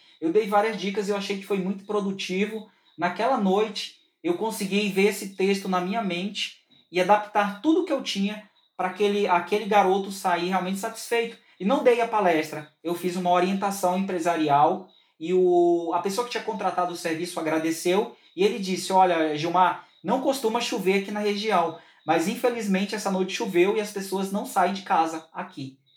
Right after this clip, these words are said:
E eu entendi a situação, o que iria durar duas ou três horas, durou uma hora, e eu voltei pro hotel ali com essa lição na cabeça.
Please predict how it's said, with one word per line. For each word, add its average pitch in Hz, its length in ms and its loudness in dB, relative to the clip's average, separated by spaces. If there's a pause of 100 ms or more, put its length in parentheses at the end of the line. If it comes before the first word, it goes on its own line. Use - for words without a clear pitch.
(200)
E 208 60 -8
eu 254 120 6
entendi 240 280 -2
a 208 60 0
situação, 190 760 -2 (340)
o 165 100 -4
que 226 120 -2
iria 220 220 2
durar 165 720 4
duas 196 560 0
ou 170 80 -4
três 175 260 -4
horas, 190 280 2
durou 175 520 2 (600)
uma 180 240 2
hora, 175 380 4 (420)
e 202 60 -4
eu 220 120 6
voltei 220 340 0
pro 202 160 -4
hotel 196 520 0
ali 175 400 -2 (100)
com 180 100 -2
essa 185 180 0
lição 190 340 0
na 160 100 -4
cabeça. 143 520 -6